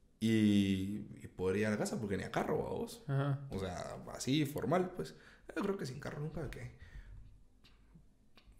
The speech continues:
Speaker 1: Pero tal vez le dejaba el carro a mi mujer y así, o sea, ¿me entiendes? Después de tener quince carros,
Speaker 2: Ajá.
Speaker 1: ¿va vos? Te quedabas así, o sea, ¿va?
Speaker 2: A huevos, a huevos.
Speaker 1: Entonces, eh, yo creo que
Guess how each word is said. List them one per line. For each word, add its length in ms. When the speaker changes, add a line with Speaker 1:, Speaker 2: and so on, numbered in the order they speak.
Speaker 1:
Pero 300
tal 160
vez 80
le 80
dejaba 180
el 60
carro 180
a 60
mi 180
mujer 420
y 260
así, 280
o 60
sea, 140
¿me 80
entiendes? 260
Después 180
de 60
tener 220
quince 300
carros, 520
Speaker 2:
Ajá. 300
Speaker 1:
¿va 80
vos? 360
Te 100
quedabas 380
así, 440
o 40
sea, 160
¿va? 60
Speaker 2:
A 220
huevos, 400
a 40
huevos. 160
Speaker 1:
Entonces, 680
eh, 360
yo 140
creo 240
que 760